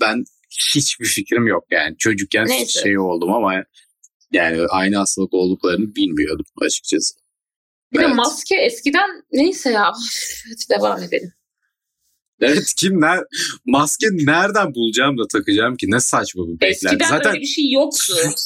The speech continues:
Speaker 2: Ben
Speaker 1: su
Speaker 2: hiç
Speaker 1: çiçeği olduğumu
Speaker 2: hayatımda
Speaker 1: bilmeye de bilirdim ki yani. Hani
Speaker 2: Hayır,
Speaker 1: sonuçta
Speaker 2: korona
Speaker 1: doktora
Speaker 2: o
Speaker 1: geliyorum ya.
Speaker 2: Hayır, bir de evde oturuyorum. Aa, yo, yani niye maskeyle dışarı çıkayım ki? Eskiden salaktık biz ya. Ben hiç maske falan taktığımı kimsenin hatırlamıyorum. Asya'ya gittiğim zamanlar hariç.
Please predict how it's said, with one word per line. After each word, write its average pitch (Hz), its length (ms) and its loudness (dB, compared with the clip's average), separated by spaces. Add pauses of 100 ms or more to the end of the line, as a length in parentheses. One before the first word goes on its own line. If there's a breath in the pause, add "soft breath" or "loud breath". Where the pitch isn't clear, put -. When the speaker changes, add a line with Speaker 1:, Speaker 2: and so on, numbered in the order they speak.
(140)
Speaker 2:
Ben 330 100 2
Speaker 1:
su 320 60 -2
Speaker 2:
hiç 147 80 -2
Speaker 1:
çiçeği 202 300 2
olduğumu 151 140 2 (420)
Speaker 2:
hayatımda - 80 4 (120)
Speaker 1:
bilmeye 196 200 2
de 180 140 0
bilirdim 151 500 2
ki 110 120 0
yani. 92 400 0
Hani 101 260 2 (140)
Speaker 2:
Hayır, 320 360 0
Speaker 1:
sonuçta 160 340 2
Speaker 2:
korona 339 220 2
Speaker 1:
doktora 147 340 2
Speaker 2:
o - 40 0
Speaker 1:
geliyorum 90 440 -2
ya. 87 120 -2 (480 loud breath)
Speaker 2:
Hayır, - 180 0
bir 285 60 -4
de 427 60 4
evde 208 340 0
oturuyorum. 349 400 0
Aa, 208 300 2
yo, 208 300 2
yani 202 420 -2
niye 240 220 2
maskeyle 285 520 0
dışarı 220 260 -2
çıkayım 277 420 0
ki? - 140 -2
Eskiden 320 460 0
salaktık - 520 -4
biz 180 140 -6
ya. 190 180 4
Ben 277 80 2
hiç 403 140 -4
maske 294 340 2
falan 403 320 0
taktığımı 302 380 0
kimsenin 330 440 2
hatırlamıyorum. 165 540 -2
Asya'ya 247 400 0
gittiğim 196 380 -6
zamanlar 165 420 0
hariç. 156 440 -2